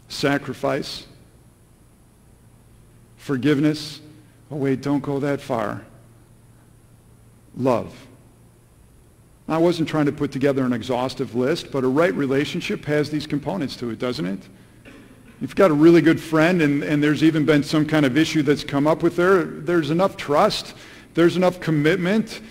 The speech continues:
there's enough sacrifice and, and forgiveness that love will win, right? You don't have a right relationship,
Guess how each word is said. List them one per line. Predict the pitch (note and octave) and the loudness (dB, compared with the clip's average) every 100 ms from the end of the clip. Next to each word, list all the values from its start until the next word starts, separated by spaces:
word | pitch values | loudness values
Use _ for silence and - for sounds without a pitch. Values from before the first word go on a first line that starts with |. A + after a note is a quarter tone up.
| - - | -20 4
there's | F3 D#3 | 4 6
enough | F#3 F3 | 2 0
sacrifice | - E3+ F3 F3 - F3+ F3+ - | 2 2 2 -2 2 4 4 2
and, | D#3 D3+ E3+ | 0 0 -2
and | D#3+ D3 C#3 C3+ | -2 0 0 -2
forgiveness | - D3 D3 D#3 G3+ G#3+ - | -4 0 0 2 2 2 4
that | D3+ D#3 | 2 4
love | D3 D3+ D3 | 4 4 4
will | C#3+ C#3+ | 2 4
win, | E3 A#3 A2+ F2+ B2 | 4 2 -2 -4 -2
right? | C3+ F#3 G3 - - - - - - - - - - - - - - - _ _ - | 0 0 -2 -8 -20 -20 -20 -20 -20 -20 -20 -20 -20 -20 -20 -20 -20 -20 _ _ -10
You | C3 C3 | 0 2
don't | A3 | 4
have | G3 C#3+ | 4 4
a | C3 | 2
right | C3+ C3+ | 2 2
relationship, | C3+ C3 B2 B2 C3+ B2+ C#3+ D#3 D#3 - | 0 0 0 -2 -4 -2 0 0 -2 -16